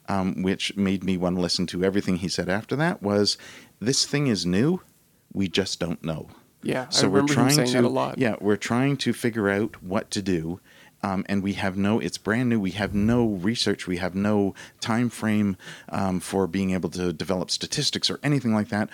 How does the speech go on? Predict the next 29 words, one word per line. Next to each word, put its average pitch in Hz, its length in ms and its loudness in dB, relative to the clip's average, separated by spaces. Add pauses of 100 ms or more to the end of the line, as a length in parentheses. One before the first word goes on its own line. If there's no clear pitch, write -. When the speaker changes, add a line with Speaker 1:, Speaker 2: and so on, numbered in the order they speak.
(180)
Speaker 1:
We're 107 120 2 (180)
just - 180 -2
trying 107 140 -2
to 101 60 -2
figure 87 300 -2
out 82 120 -4
what 92 140 -8
to 85 80 -6
do. 82 220 -4 (200)
Speaker 2:
Yeah. - 220 -6
Speaker 1:
And, 110 380 0 (380)
and 113 400 0
now, 117 320 2 (360)
months 104 400 2
later, 123 360 2 (320)
we've 101 220 2
figured 85 340 0
out 131 220 0
that - 160 -4 (160)
wearing 85 280 -4
a 80 40 -2
mask 80 360 -6
does 82 260 -4
help 107 260 -6
you. 151 140 0
We've 90 180 -2 (100)
figured 82 220 -6
out 101 200 -2
that - 180 -4